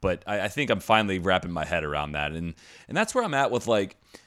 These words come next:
the, the way I've always phrased it is the scale of golf has just been thrown out. Like, it, it,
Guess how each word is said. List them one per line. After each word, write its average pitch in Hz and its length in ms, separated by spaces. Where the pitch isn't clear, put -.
the, 101 160
the 127 120
way 185 200
I've 165 180
always 139 240
phrased 107 460
it 113 180
is 101 300
the 98 140
scale 135 800
of 107 220
golf 123 580
has 110 200
just 113 280
been 104 160
thrown 104 360
out. 101 460
Like, 113 160
it, 135 160
it, 151 340